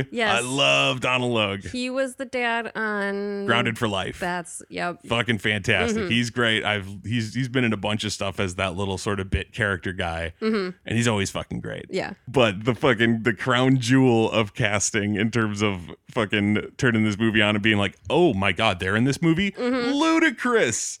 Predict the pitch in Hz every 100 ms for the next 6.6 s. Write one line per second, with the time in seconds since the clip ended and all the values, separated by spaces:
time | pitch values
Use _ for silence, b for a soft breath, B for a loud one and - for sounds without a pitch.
0 | _ 403 440 440 440 - 440 233 254 254
1 | 254 277 220 240 175 190 180 190 190 208
2 | 202 196 190 175 156 - 185 165 180 175
3 | 170 151 143 170 135 117 120 127 113 135
4 | 127 123 123 120 120 127 127 123 120 120
5 | 120 92 110 113 131 131 - 117 104 98
6 | 110 95 85 254 220 78